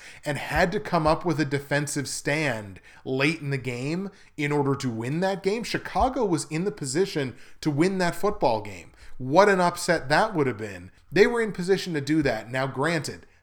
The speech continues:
they were at home. And here's part of my problem, and here's the reason why I'm on the Bucks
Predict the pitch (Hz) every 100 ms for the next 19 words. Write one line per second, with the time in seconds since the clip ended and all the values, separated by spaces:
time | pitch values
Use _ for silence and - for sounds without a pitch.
0 | - 127 160 160 165 156 - 202 190 101
1 | 76 71 - _ _ _ - 120 165 185
2 | - 175 160 143 - 175 196 151 131 123
3 | 151 151 147 147 156 143 139 139 131 127
4 | 113 - - 143 147 127 104 160 156 -